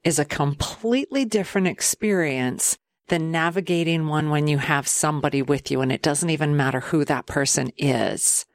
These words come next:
Whether you met them on your flight and you both have the same connection, or whether it's a friend or a partner or a family member, navigating an international airport with somebody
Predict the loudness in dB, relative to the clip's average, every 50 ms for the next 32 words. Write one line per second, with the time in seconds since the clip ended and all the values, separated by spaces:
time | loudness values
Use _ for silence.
0 | _ _ -8 -4 -4 -2 0 0 0 0 0 -2 -2 -4 -2 -2 -2 -2 -2 -2
1 | -2 0 0 2 0 0 0 -2 -4 -6 -8 -10 -4 -2 0 0 2 2 0 0
2 | 0 -2 -4 -6 -6 _ _ 0 0 2 2 0 0 0 0 0 -2 -2 -2 -2
3 | -2 -2 -2 -2 -2 0 0 0 0 -2 -4 -4 -2 0 0 0 0 0 0 0
4 | 0 0 -2 -4 _ _ _ _ _ _ _ -4 -2 -2 0 0 0 0 0 0
5 | -2 -2 -4 -6 -8 -10 -10 -4 0 2 2 2 2 0 -2 -4 -6 -12 -18 -6
6 | -2 0 0 0 0 -2 -6 -6 -2 0 0 0 -2 -2 -2 0 0 0 0 -2
7 | -2 -2 -2 -2 -4 -6 -4 -4 -2 -2 0 0 0 0 2 2 2 2 0 0
8 | 0 0 -2 -2 -4 _ _ _ _ _ -4 -2 0 0 0 0 -2 -2 0 0
9 | 0 2 0 0 0 -2 -2 -2 -2 0 0 2 2 0 0 0 -2 -2 0 0
10 | 0 0 0 0 -2 -2 -2 -4 -4 -2 -2 0 0 -2 -4 -10 -16 _ _ _
11 | -12 -4 0 0 0 0 0 -2 -2 0 0 0 0 0 0 0 0 0 0